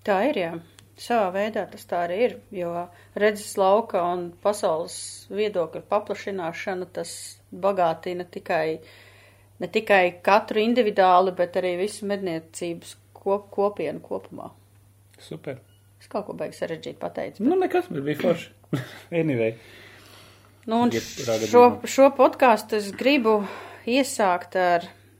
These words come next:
Speaker 1: profesora Arvīda Kalniņa citātu.
Speaker 2: Aiziet.
Speaker 1: No, no viņa tūkstoš deviņsimt četrdesmit trešā gada grāmatas. Un viņš saka tā: "Kārtīga mednieka cienīga domāšanas veida izkopšana arī ir galvenais katra mednieka uzdevums."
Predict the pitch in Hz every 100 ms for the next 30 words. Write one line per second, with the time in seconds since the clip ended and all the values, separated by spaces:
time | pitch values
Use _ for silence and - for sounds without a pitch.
0 | _ - _ - - _ - 240 262 -
1 | 208 190 220 233 185 - 220 240 214 190
2 | 180 180 - _ _ _ _ - 254 247
3 | 143 - - 269 - _ _ _ _ _
4 | - 123 180 170 165 - 196 180 202 214
5 | 180 - - 220 214 175 180 196 165 202
6 | 185 - 190 170 180 185 196 175 165 170
7 | 175 175 175 170 151 - - _ - -
8 | - - _ 208 240 - 214 220 - 165
9 | 156 - _ - 294 302 226 185 190 208
10 | 202 185 160 - - 233 220 190 170 170
11 | 202 214 170 - 175 170 185 196 247 -
12 | 285 247 - 233 214 214 - - - 175
13 | 170 214 254 202 220 220 196 180 - 175
14 | - 208 165 165 175 170 165 160 131 -
15 | - -